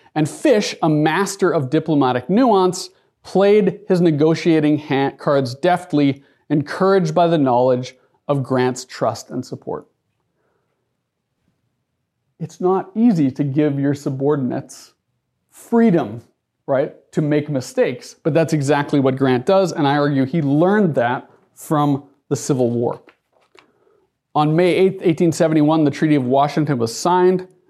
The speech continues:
and this is the fruits of Grant and Fish's diplomatic collaboration.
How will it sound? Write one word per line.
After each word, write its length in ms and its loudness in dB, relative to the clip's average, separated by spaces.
and 180 2
this 180 0
is 140 -2
the 120 -2
fruits 560 -2
of 220 0
Grant 360 0
and 180 -6
Fish's 500 -6
diplomatic 760 -4
collaboration. 760 -8